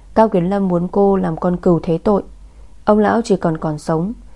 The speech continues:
vậy thì công lao này sẽ là của Cao Kiến Lâm. Vương Hồng cũng được thơm lây, sẽ không có chuyện gì liên quan đến Lâm Vãn Vãn,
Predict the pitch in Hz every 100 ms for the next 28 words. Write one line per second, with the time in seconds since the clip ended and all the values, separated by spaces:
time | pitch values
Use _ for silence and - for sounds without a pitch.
0 | - - - 190 185 175 202 196 196 185
1 | 180 165 - - 202 180 170 160 180 170
2 | 160 170 185 170 - - - - - -
3 | 196 214 202 180 165 185 196 180 - 180
4 | 180 185 170 - - - - - - 208
5 | 226 208 180 185 214 180 170 180 180 180
6 | 175 170 165 170 185 170 180 175 175 185